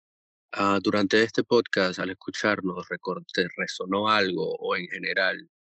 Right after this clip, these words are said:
por la razón que sea, particularmente en los momentos estresantes en los que estamos viviendo, eh, te recomendamos siempre acudir a algún profesional de la salud mental para asesoría. Recordamos, como siempre, si no vas a terapia, recomendamos que vayas a terapia,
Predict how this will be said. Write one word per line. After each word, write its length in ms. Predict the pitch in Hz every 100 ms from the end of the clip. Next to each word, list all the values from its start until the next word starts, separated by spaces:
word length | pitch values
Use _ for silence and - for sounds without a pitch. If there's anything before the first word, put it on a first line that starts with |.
| _
por 200 | - 90
la 120 | 85 85
razón 360 | 78 - 101
que 120 | 95
sea, 460 | 92 - 101 - - - _ _ -
particularmente 680 | 95 90 98 98 98 101
en 80 | 104
los 120 | 98
momentos 460 | 92 87 92 95 104 - _ -
estresantes 580 | - - - 95 95 104
en 60 | 95
los 80 | 92
que 100 | 90
estamos 300 | 95 98 101
viviendo, 580 | 98 95 95 87 90 - _ _ _ _ _ _
eh, 460 | - 101 92 92 87
te 80 | 107
recomendamos 680 | 98 95 95 92 92 101 104
siempre 340 | 110 101 110
acudir 440 | 98 101 98 98 98
a 40 |
algún 200 | 101 101
profesional 500 | - 98 95 95 92
de 60 | 98
la 80 | 95
salud 240 | 95 92
mental 460 | 92 92 90 117 120 _
para 220 | - 92 90
asesoría. 680 | - 90 90 98 104 104 117 _ _ _
Recordamos, 500 | 101 - 95 95 95
como 200 | - 98
siempre, 520 | 87 - 107 101 104 101
si 160 | -
no 80 | 92
vas 140 | 95 98
a 60 |
terapia, 520 | 92 92 90 - 95 92
recomendamos 540 | 92 - 87 87 85 -
que 120 | 87
vayas 280 | 87 90 90
a 100 | 92
terapia, 500 | 90 87 - 87 85